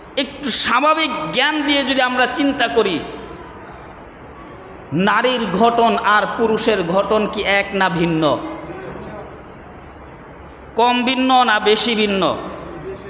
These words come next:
অনেক বেশি ভিন্ন না? তাহলে নারী আর পুরুষের গঠনগত দিক থেকেই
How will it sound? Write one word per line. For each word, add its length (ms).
অনেক 420
বেশি 220
ভিন্ন 340
না? 180
তাহলে 240
নারী 440
আর 160
পুরুষের 400
গঠনগত 720
দিক 180
থেকেই 580